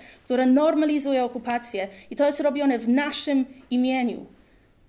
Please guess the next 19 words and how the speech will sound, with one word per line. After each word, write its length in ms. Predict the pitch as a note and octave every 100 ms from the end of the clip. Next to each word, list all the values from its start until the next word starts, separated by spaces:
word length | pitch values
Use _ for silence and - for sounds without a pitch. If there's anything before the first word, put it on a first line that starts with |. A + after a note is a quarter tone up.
| _
Więc 400 | A#3 A#3 A#3 A#3
jeśli 400 | - B3 C4 B3+
Palestyńczycy 840 | - - B3+ B3+ C4+ B3+ D#4+ E4 D#4+
i 140 | B3
inni 140 | C#4 D#4+
ludzie 220 | C#4+ C#4+
w 40 |
świecie 280 | - C4 B3+
by 100 | A#3+
wi-, 260 | A#3+ A#3+ A3
widzieli 440 | A#3+ C4+ C#4 A3 - -
tłumy 360 | E4+ F#4+ C4+
ludzi 520 | A#3 C#4 - G3+ A#3 - -
mówiąc 360 | A3+ A#3+ A#3 A#3
nie, 400 | B3 A#3 A3 C#4 - _ _ _
nie 100 | A#3
jesteśmy 340 | B3 B3 C4 A#3+
za 200 | A#3+ A#3
tym, 320 | A#3 G#3